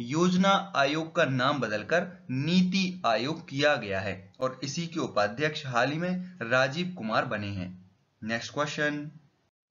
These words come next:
सतत विकास लक्ष्य लैंगिक सूचकांक में भारत का कौन सा स्थान है? तो इसका सही ऑप्शन है नाइंटी फ़ाइव यानी पंचानवेवा स्थान हाल ही में भारत को सतत विकास लक्ष्य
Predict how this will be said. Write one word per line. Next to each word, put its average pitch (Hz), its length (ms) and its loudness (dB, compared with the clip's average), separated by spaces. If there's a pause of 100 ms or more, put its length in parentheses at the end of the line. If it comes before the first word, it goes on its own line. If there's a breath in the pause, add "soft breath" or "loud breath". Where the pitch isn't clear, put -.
(1160 loud breath)
सतत 190 600 12 (100)
विकास 151 580 8
लक्ष्य 165 460 0
लैंगिक 131 500 -2
सूचकांक 135 580 -4
में 135 280 0 (300 loud breath)
भारत 170 480 2
का 185 80 2
कौन 165 340 0
सा 175 320 4
स्थान 107 400 -6
है? 92 260 -6 (160)
तो 127 60 -4
इसका 127 200 -2
सही 117 200 -2
ऑप्शन 131 360 -2
है 143 280 -2 (340 loud breath)
नाइंटी 170 520 2
फ़ाइव 101 640 0 (220)
यानी 143 300 2 (380 loud breath)
पंचानवेवा 175 960 2
स्थान 139 460 -2 (200)
हाल 151 240 4
ही 180 60 2
में 185 200 6
भारत 123 400 2
को 95 140 -8 (260)
सतत 175 600 2
विकास 127 460 2
लक्ष्य 151 600 0